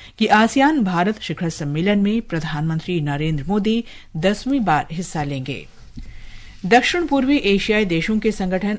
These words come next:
आसियान का चौवालीसवां और पैंतालीसवां शिखर सम्मेलन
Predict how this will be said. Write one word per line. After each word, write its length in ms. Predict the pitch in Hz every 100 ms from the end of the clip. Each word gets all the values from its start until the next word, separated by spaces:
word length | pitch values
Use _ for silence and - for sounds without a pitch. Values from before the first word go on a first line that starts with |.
| 165
आसियान 480 | 160 160 170 190
का 260 | 202 196 214
चौवालीसवां 800 | 214 175 151 156 196 - 208 240
और 240 | 247 165
पैंतालीसवां 840 | 151 156 147 151 151 190 196 208 226
शिखर 320 | - - 151
सम्मेलन 540 | - 143 180 196 269